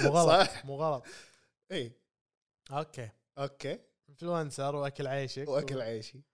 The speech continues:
Speaker 1: حلو.
Speaker 2: صار على الكومنتات الزمن.
Speaker 1: الكومنت، نرجع مرة
Speaker 2: نرجع.
Speaker 1: ثانية. كاتبة فرح المسعود، كاتبة:
Speaker 2: إي.
Speaker 1: "مو متخيلة إني أسمعكم من ألفين وواحد وعشرين، شعور حلو".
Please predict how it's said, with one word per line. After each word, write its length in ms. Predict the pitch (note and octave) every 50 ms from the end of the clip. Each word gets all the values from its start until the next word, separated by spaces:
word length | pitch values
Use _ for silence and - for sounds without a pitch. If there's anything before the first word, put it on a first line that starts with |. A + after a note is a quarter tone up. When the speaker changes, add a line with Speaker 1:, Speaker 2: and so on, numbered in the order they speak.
| _ _ _ _ _ _
Speaker 1:
حلو. 360 | - - A3+ G3 D#3 C#3 A2 - - -
Speaker 2:
صار 280 | - - - G3 A3 G#3+
على 100 | G#3+ G#3+
الكومنتات 580 | G3+ - G3+ F3+ F3+ F3 F3 - D#3 C#3 B2+
الزمن. 140 | D3+ C#3+ C#3
Speaker 1:
الكومنت، 240 | D3+ F3 F3 F#3+ G#3
نرجع 300 | G#3 G#3 F3+ C#3+ D3 C#3
مرة 140 | C#3+ D3+ D3
Speaker 2:
نرجع. 360 | D3+ C#3+ C3+ C3 C3 A#2 A#2
Speaker 1:
ثانية. 160 | - - - - _ _ _ _ _ _ _ _ _ _ _ _ _ _ _ _ _ _ _ _ -
كاتبة 760 | - F3 F3+ F#3 F#3 - - D#3+ E3+ F3+ F#3 G3 G#3 G3+ E3 - _ _ _ _ _ -
فرح 720 | - - - F#3 G3+ G#3+ A3 G#3+ - - - - - - _ -
المسعود، 600 | D3+ D3 C#3+ D3 D3 - - C#3+ D#3+ D#3 C#3+ C3 -
كاتبة: 420 | - - D3+ D#3+ D#3+ - - D#3+
Speaker 2:
إي. 80 | D3 D3+
Speaker 1:
"مو 140 | E3+ G3 G#3
متخيلة 680 | G3 F#3+ F#3 - - - F#3+ G3+ G3+ G3+ G3+ F3 D3+
إني 240 | D#3+ D#3+ D#3 D#3 D3
أسمعكم 540 | C#3+ - F3+ F3+ F3+ F3+ F3+ - G3 F#3+
من 260 | G3 F#3 E3 E3 E3+ F3
ألفين 320 | D3+ D3+ C#3 - E3+ D#3+
وواحد 340 | D3+ D3+ D#3+ E3 D3 E3 D3+
وعشرين، 360 | C#3+ C#3 C#3 - E3+ F3 E3
شعور 280 | C#3+ - C#3+ C3+ C#3+ C3
حلو". 320 | - D3 C3+ C3 A#2+ -